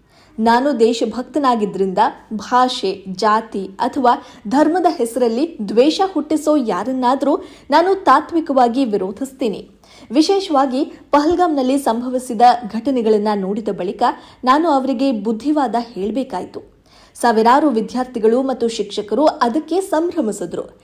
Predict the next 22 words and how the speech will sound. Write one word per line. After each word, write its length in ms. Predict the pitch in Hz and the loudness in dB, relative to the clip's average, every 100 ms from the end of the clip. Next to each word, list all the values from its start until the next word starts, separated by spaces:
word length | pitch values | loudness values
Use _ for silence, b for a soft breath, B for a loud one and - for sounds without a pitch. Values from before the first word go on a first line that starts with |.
| b b | b b
ನಾನು 280 | 226 277 294 | 0 2 2
ನಂತರ 320 | 262 240 294 262 285 B 214 | 0 0 2 0 0 B -2
ಒಂದು 360 | 214 269 277 | 0 2 0
ಗಂಟೆಗಿಂತ 520 | 208 226 285 233 220 254 | 0 -2 -2 -2 -2 -2
ಹೆಚ್ಚು 520 | 254 294 311 320 311 | -4 -4 -4 -4 -6
ಕಾಲ 280 | - 196 190 226 - - | -6 -6 -2 -4 -4 -2
ಕನ್ನಡ 300 | 254 269 247 | -2 0 -4
ಹಾಡುಗಳನ್ನ 600 | 226 208 233 233 196 180 | -6 -4 -2 0 -2 -4
ಹಾಡ್ದೆ. 600 | 262 240 185 - - - b b b - 214 | -8 -6 -8 -8 -12 -14 b b b -10 2
ಎಲ್ಲವೂ 380 | 240 311 330 381 | 4 4 4 2
ಸಾಮಾಜಿಕ 540 | 392 262 269 285 - | 2 -2 -4 -4 -2
ಮಾಧ್ಯಮಗಳಲ್ಲಿ 840 | 262 220 214 240 240 226 214 262 202 | 0 0 -2 -4 -4 -2 0 -2 -2
ದಾಖಲಾಗಿದೆ. 840 | 208 277 302 208 170 - - - b b b - | -4 -4 -6 -6 -6 -10 -10 -14 b b b 0
ಇಲ್ಲಿ 200 | 269 302 | 4 4
ತಪ್ಪು 400 | 302 302 311 359 | 4 2 2 0
ಯಾರದ್ದು 680 | 247 202 196 262 311 247 349 | 2 0 -2 0 0 4 4
ಅನ್ನೋ 360 | 349 277 285 | 4 2 0
ನಿರ್ಧಾರವನ್ನ 760 | 277 220 190 - 247 240 269 247 269 B B _ | 0 0 -4 -8 -6 -4 -2 -2 -2 B B _
ಕನ್ನಡದ 440 | 277 302 339 285 285 | 2 2 0 2 2
ವಿವೇಕವಂತ 760 | 262 214 196 254 285 302 285 277 | 4 2 4 2 0 -2 0 0
ಜನತೆಗೆ 720 | 220 220 269 302 220 269 - | 0 -2 -4 -4 -2 -2 -4
ಬಿಟ್ಬಿಡ್ತೀನಿ. 680 | 262 302 190 185 - 180 - | -4 -2 -2 -8 -8 -12 -12